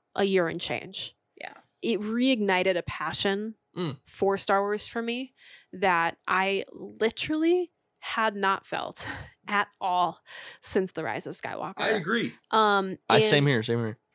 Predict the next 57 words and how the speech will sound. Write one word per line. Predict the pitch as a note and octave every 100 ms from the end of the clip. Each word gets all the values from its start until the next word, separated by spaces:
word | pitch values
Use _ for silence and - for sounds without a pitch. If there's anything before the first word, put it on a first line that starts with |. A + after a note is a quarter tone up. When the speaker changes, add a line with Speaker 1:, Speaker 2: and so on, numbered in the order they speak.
| _
Speaker 1:
Welcome. | G3 G3 D#3+ E3+ F3+
Speaker 3:
Yeah, | - C3+
yeah, | B2
yeah, | A2
for | -
real. | A#2
Speaker 1:
Welcome | G2 -
Speaker 3:
It | C3
was | -
Speaker 1:
to |
Speaker 3:
cool. | -
Speaker 1:
the | -
Speaker 3:
It |
was | -
Speaker 1:
Enlightened | - -
Speaker 3:
cool. | -
I | A#2+
Speaker 1:
Life. | B2
Speaker 3:
felt | E3
Speaker 1:
It's, | A3
Speaker 3:
something, | C#3+ G#2+ G#2 E2+ -
Speaker 1:
it's, | - B3 -
Speaker 3:
you | - B3
Speaker 1:
it's, | A#3
Speaker 3:
know? | -
Speaker 1:
it's | B3+
a | C4+
real, | A#3 B3 A#3
it's | A#3 G#3+
a | A#3 A3
real | G#3 G3+
joy, | F#3 F3+ E3+ C#3
um, | - G3 F3 E3 -
to | - G3
suffer | F3+ F3 - F3+ C3+ -
<laughs> | - -
in | G#3+ G#3
the | G#3+
High | G#3
Republic. | G3+ C#4 A3+ G#3+ F#3
Speaker 3:
<laughs> | - C4
Yeah. | C#3 B2+
Speaker 1:
Um, | C3 - - - -
but | A3 A#3+ -
I, | G#3 -
I |
think | A3+ C4
for | B3
me, | G#3+
yeah, | F3+
I | F3
gave | G#3
it | A3+
five | A3+ G#3
stars | G3+ F#3+
because | G3 G3 F3 -
it, | - F#3 F3 -